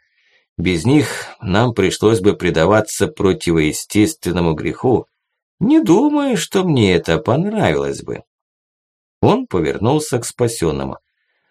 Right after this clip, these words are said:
«Ладно, не волнуйся, всё будет нормально. Сейчас мы сообщим спасательным службам, и тебя вернут на корабль. Сможешь подать на своего механика в суд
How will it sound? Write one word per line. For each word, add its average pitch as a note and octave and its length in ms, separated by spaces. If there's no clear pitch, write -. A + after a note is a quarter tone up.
«Ладно, D4 440
не F2+ 140
волнуйся, A2+ 600
всё - 280
будет F2+ 300
нормально. F2+ 560
Сейчас F2+ 580
мы E2+ 160
сообщим E2+ 500
спасательным E2 800
службам, F#2+ 540
и C#3 120
тебя D#4 300
вернут F#3+ 540
на E2 140
корабль. G#2 560
Сможешь A2+ 720
подать F#2 460
на F2+ 160
своего F#2+ 380
механика F2+ 640
в E2 60
суд - 380